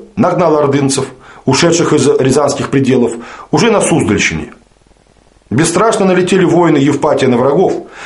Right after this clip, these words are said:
начали их немилосердно истреблять, но вскоре все храбрецы погибли, но перебили немало ордынцев. Самого Евпатия, уже раненого,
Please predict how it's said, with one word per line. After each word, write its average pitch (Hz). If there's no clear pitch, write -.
начали 185
их 151
немилосердно 156
истреблять, 147
но 170
вскоре 175
все 220
храбрецы 165
погибли, 117
но 139
перебили 139
немало 135
ордынцев. 107
Самого 202
Евпатия, 104
уже 123
раненого, 92